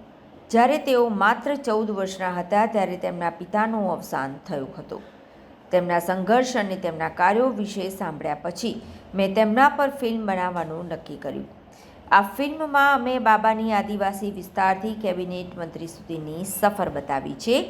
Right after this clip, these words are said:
આ પ્રસંગે જીતેશ મોરેએ ફિલ્મનો ડાયલોગ પણ બોલ્યો હતો,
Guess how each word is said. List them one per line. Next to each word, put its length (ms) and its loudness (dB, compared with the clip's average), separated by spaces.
આ 80 8
પ્રસંગે 520 0
જીતેશ 500 -2
મોરેએ 460 2
ફિલ્મનો 400 -2
ડાયલોગ 440 2
પણ 260 -4
બોલ્યો 320 -2
હતો, 220 -8